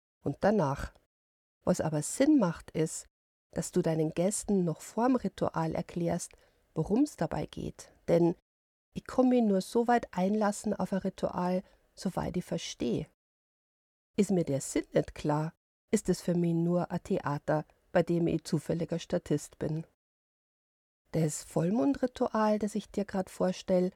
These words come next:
soll also dazu dienen, das Alte, das nimmer trägt, loszulassen und das Neue, das an die Stelle des Alten tritt,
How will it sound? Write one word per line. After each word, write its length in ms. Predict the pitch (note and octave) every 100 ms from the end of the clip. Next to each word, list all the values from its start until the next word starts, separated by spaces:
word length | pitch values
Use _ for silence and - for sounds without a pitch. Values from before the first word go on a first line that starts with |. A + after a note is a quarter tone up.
| _ _ _ _ _ -
soll 260 | A3+ A3+
also 240 | G#3 G3 F#3+
dazu 300 | - - F#3+ -
dienen, 480 | F#3+ G3 G3 G3 -
das 200 | - - -
Alte, 480 | F#3+ F#3+ F#3+ F#3 F#3+ - _
das 180 | - -
nimmer 280 | D#3 D3+ -
trägt, 540 | - F#3+ G3+ - - -
loszulassen 840 | D#3 D3+ - F#3 E3+ E3+ - A#3 - _ _ _ _
und 160 | F#3+ E3+
das 180 | E3 F3+
Neue, 560 | F3 E3 D#3 E3 F#3+ - _ _ _
das 120 | - F#3+
an 140 | F#3
die 80 | D#3+
Stelle 460 | - - G3+ C#4+
des 160 | G#3 F3
Alten 400 | - D#3+ - E3+
tritt, 380 | - G3 G#3